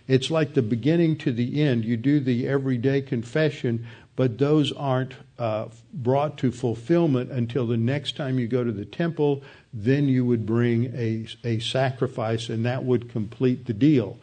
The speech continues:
So confession is always linked with the payment for the sin, uh, the sacrificed anim-,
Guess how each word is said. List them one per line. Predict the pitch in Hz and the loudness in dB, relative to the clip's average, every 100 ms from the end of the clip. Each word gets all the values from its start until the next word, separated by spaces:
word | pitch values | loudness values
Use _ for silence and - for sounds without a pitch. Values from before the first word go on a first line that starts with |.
| - - - | -20 -20 -14
So | - 127 120 113 117 - | -2 0 0 -2 -8 -10
confession | - 123 113 - 170 156 - 131 131 | -2 -2 -2 -2 -2 -2 -2 -4 -2
is | 135 120 117 - | -2 -2 -2 -6
always | 139 160 165 156 135 107 | 0 2 2 2 2 0
linked | 113 120 143 147 131 - - - - _ | -2 0 2 2 0 -8 -20 -20 -20 _
with | 110 120 135 131 | 0 4 4 2
the | 117 | -6
payment | 117 - - 175 170 120 120 | -8 -10 -2 0 0 -2 -6
for | - 113 | -6 -4
the | 110 | -2
sin, | - - 117 117 113 113 - - _ | -4 -2 -2 0 -2 -4 -12 -20 _
uh, | 113 107 110 120 | -6 -4 -6 -6
the | 117 | -4
sacrificed | - 127 120 120 117 110 110 - | 0 0 0 -2 -2 -4 -4 -4
anim-, | 135 131 123 | -2 0 -2